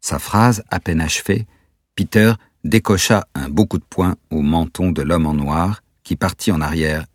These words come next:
et lâcha son arme. T'es dingue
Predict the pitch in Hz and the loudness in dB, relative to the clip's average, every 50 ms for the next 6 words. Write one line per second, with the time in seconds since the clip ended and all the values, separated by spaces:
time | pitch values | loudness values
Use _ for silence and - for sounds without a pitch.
0 | _ _ - 82 73 78 82 82 - - - 87 - - - 85 76 71 - - | _ _ -2 -2 0 0 -2 -2 -4 -2 -2 -2 -2 -2 -4 -4 -4 -4 -4 -6
1 | 69 69 69 - - _ _ _ _ _ _ _ _ _ _ _ _ _ _ _ | -8 -10 -14 -14 -18 _ _ _ _ _ _ _ _ _ _ _ _ _ _ _
2 | _ _ _ _ _ _ _ _ _ - 107 123 160 147 127 107 - - - | _ _ _ _ _ _ _ _ _ 2 4 4 4 4 2 0 -2 -8 -14